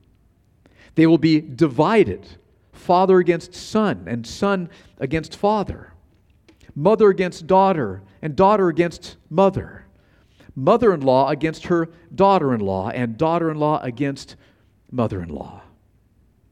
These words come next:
He also said to the crowds, "When you see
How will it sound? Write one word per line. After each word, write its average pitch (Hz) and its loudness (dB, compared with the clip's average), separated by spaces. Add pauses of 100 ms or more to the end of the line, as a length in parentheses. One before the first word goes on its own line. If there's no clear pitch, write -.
(1200)
He 170 2
also 220 4
said 185 0
to 175 -6
the 160 -6
crowds, 120 -4 (960)
"When 147 0
you 247 0
see 139 -4